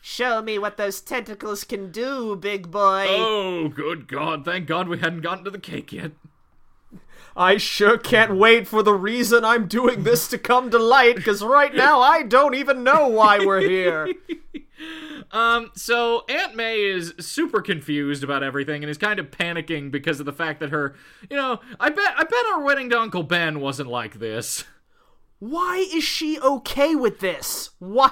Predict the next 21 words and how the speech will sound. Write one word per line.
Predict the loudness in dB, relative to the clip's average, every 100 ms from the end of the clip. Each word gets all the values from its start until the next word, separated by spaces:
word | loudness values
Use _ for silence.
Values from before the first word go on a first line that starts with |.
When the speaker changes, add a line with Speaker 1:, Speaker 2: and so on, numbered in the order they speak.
| 2
Speaker 1:
does | -2
she | -4 -4
want | 0 0
to | 0
marry | -2 0 2 0 -4 -8
Doctor | -6 -2 0 -2 -4 0
Octopus? | 2 2 -2 -6 -4 -4 -4 -8 -6
Speaker 2:
Again, | -6 -6 -6 -4 -6 -8
he's | -10 -6 -6 -6
been | -8 -6
very | -4 -2 -4 -6
kind | -6 -6 -6 -10
to | -8
her | -6 -4 -6
in | -6
her | -6 -6
loneliness, | -6 -8 -8 -10 -8 -8 -8 -12 -14 -10
and, | -8 -8 -8 -6
um, | -4 -4 -6 -12 -18 -14
you | -10
know, | -6 -4 -4 -6